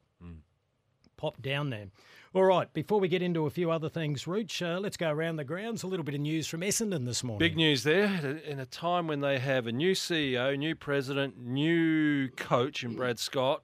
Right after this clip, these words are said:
Speaker 1: well, why don't they keep cleaning out the place, <laughs> so to speak? Dyson Heppell said, "I don't wanna be captain anymore. I'm standing down." So everything's new at Essendon.
Speaker 2: You don't think there was any internal
Speaker 1: Nudge, nudge.
Speaker 2: pressure?
Speaker 1: Oh, maybe.
Speaker 2: Been on
Speaker 1: Maybe.
Speaker 2: the agenda
Speaker 1: It has
Speaker 2: for a
Speaker 1: been
Speaker 2: while.
Speaker 1: for some time.
Speaker 2: Yeah.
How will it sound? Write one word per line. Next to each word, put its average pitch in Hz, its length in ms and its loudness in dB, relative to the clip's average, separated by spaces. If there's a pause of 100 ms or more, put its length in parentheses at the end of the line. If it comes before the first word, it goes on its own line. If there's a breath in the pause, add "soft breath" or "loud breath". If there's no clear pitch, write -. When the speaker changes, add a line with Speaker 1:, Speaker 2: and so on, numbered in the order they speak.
Speaker 1:
well, 135 220 -2
why 147 160 0
don't 147 140 -6
they 123 120 -8
keep 135 220 -8 (480)
cleaning 120 380 2
out 135 160 -2
the 120 80 -12
place, 135 360 0
<laughs> - 0 -
so - 200 -2
to 139 100 -2
speak? 175 380 0 (420 soft breath)
Dyson 170 320 6
Heppell 165 280 4
said, 180 220 2
"I 185 100 6
don't 190 140 4
wanna 202 100 2
be 202 120 2
captain 214 400 2
anymore. 170 360 6
I'm 113 100 0
standing 170 440 2
down." 156 540 2
So 143 440 0
everything's 185 480 0
new 180 300 4
at 156 80 6
Essendon. 175 600 2
Speaker 2:
You 143 120 0
don't 131 220 -2
think 131 200 -8
there 127 120 -6
was 120 200 -4
any 123 360 -4 (240)
internal 123 320 4
Speaker 1:
Nudge, 127 140 4
nudge. 175 180 8
Speaker 2:
pressure? 175 480 0
Speaker 1:
Oh, 131 480 -6 (320)
maybe. 127 400 -12 (380)
Speaker 2:
Been 139 160 2
on 107 100 -2
Speaker 1:
Maybe. 101 80 -2
Speaker 2:
the 101 80 -2
agenda 101 320 -4
Speaker 1:
It 98 60 -4
has 143 180 4
Speaker 2:
for - 60 0
a - 20 -4
Speaker 1:
been 143 140 4
Speaker 2:
while. 107 100 -4
Speaker 1:
for 113 80 -2
some 123 320 -2
time. 120 400 -2
Speaker 2:
Yeah. 107 240 -8